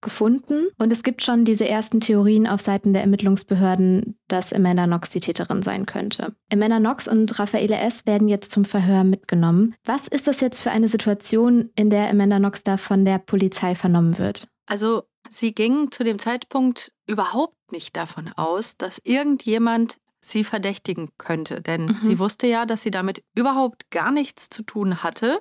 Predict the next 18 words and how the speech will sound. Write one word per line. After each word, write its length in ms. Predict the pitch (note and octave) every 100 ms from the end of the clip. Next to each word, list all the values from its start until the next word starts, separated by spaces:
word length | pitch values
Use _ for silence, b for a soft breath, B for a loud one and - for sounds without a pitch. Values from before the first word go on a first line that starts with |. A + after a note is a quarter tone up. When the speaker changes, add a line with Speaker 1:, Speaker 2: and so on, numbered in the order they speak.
| _
Speaker 2:
und 220 | F#3+ F#3+
kam 300 | - B3 C4
gar 160 | G3+ A3+
nicht 200 | B3 -
erst 360 | A3+ A3+ - -
auf 180 | F#3+ F#3+
den 220 | G3 F3+
Gedanken, 720 | D3+ - G3+ F#4+ - A3+ A3+ D#4+ -
dass 280 | G#3 - -
irgendjemand 640 | C4 D4 A#3+ A#3 B3 A3+
überhaupt 520 | G#3+ G3 G3 B3 -
sie 220 | - A3+ -
eben 300 | A3+ A3 G#3+
für 160 | A3
verdächtig 460 | G#3 G3 G#3 - E3+
halten 380 | D#3 - D#3+ -
könnte 320 | D#3 D#3 -
mit 280 | D#3 -